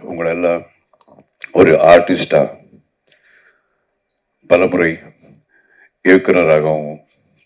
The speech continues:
தயாரிப்பாளராகவும் நான் சந்திச்சிருக்கேன். இன்னைக்கு ரொம்ப புதுசா இருக்கு. ஒரு பொண்ணை கட்டி கொடுத்ததுக்கு அப்புறம் அப்பனா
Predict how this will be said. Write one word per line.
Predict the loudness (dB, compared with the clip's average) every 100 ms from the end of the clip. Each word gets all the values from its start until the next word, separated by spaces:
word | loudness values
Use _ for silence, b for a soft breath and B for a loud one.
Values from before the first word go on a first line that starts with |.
| _
தயாரிப்பாளராகவும் | 2 4 2 0 0 -2 -6 -10
நான் | -6 -6 -8
சந்திச்சிருக்கேன். | -8 -8 -8 -10 -8 -10 -12 _ -20 _ _ b b b b b b
இன்னைக்கு | 0 2 4 4 4 6 4
ரொம்ப | 4 4 4 2 -8 -10
புதுசா | -6 -4 -4
இருக்கு. | -4 -6 -10 -12 _ _ _ _ _ _ _ _ _ _
ஒரு | -6 -4 -2 -4 -8 B B B B B _ _ _ _ -2
பொண்ணை | 0 0
கட்டி | -2 -2 -2
கொடுத்ததுக்கு | -2 -2 -2 -2
அப்புறம் | -4 -8 -12 -6
அப்பனா | -4 -2 -4 -4 -6